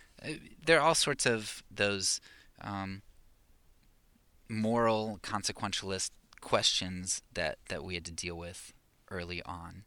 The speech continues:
And so a lot of people, uh, struggle with being people pleasers, and I am at heart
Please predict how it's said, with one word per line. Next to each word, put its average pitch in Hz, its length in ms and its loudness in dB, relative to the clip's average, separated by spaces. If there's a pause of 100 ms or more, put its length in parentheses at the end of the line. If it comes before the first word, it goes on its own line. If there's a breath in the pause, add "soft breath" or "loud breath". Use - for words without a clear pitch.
(460 loud breath)
And 90 400 -4
so 110 180 6
a - 20 4
lot 131 180 4
of 156 80 -6
people, 127 400 -4 (420)
uh, 98 320 -10 (100)
struggle 107 600 0 (120)
with 95 460 -4 (1200 loud breath)
being 101 360 -2
people - 280 -6
pleasers, - 600 -6
and 92 120 -12 (180)
I 120 360 2
am 101 140 0
at 98 120 -4 (100)
heart 92 280 -2